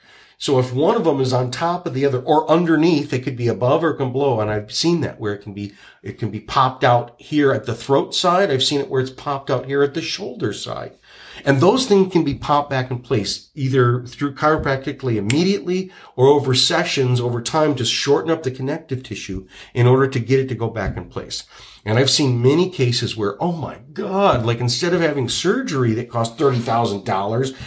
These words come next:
on your insurance and you're laid up and everything like that, and you don't know if it's gonna go well, and in fact, you're always at a risk of infection. It could have been this like, wow, we could have popped it back in place or eased it back in place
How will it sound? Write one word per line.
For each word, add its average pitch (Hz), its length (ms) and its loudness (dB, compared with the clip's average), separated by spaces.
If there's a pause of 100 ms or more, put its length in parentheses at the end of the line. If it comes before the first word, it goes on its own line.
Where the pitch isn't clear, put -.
(100)
on 120 160 4
your 117 140 4
insurance 117 640 0
and 101 240 -4
you're 110 140 -2
laid 113 260 2
up 123 200 0
and 110 100 -2
everything 107 300 -6
like 101 160 -6
that, 110 240 -2
and 113 120 -12 (280)
you 131 100 4
don't 120 160 2
know 120 240 4
if 120 80 -2
it's - 140 -8
gonna 117 180 0
go 104 240 0
well, 110 420 -2
and 98 160 -4
in 98 120 -6
fact, 110 340 -4 (320)
you're 113 200 4
always 123 240 4
at 110 100 4
a 101 40 0
risk 110 320 0
of 95 100 -2
infection. 98 560 -2
It - 100 -10
could 165 160 0
have 151 80 2
been 127 180 0
this 117 200 -2
like, 104 160 -10
wow, - 300 0
we 135 120 2
could 135 120 -2
have 123 80 -6
popped 180 340 -8
it - 140 -10
back 127 200 0
in 113 120 -6
place 202 520 -4
or 123 200 -2
eased 196 340 0
it 151 100 -4
back - 280 -2
in 127 80 -6
place - 460 -8